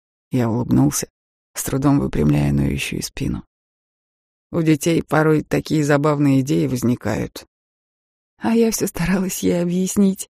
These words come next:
продолжала Виан. "Снова и снова говорила, что побеги крадут силы у материнского растения, а потом убегают от него всё дальше и дальше".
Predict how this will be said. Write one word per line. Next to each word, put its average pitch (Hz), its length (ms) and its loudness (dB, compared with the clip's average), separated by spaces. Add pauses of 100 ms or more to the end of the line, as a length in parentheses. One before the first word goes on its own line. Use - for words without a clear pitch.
(380)
продолжала - 500 -2
Виан. 65 360 -4 (460)
"Снова 285 460 4
и 247 40 2
снова 220 360 0
говорила, 175 480 0
что - 180 -8
побеги 208 680 2
крадут 185 460 0
силы 240 680 2
у 214 80 4
материнского 196 680 0
растения, - 800 -6
а - 80 -2
потом - 280 0
убегают 226 680 4
от 196 120 -6
него 190 220 0
всё - 180 -4
дальше 202 400 0
и 190 40 2
дальше". 170 480 0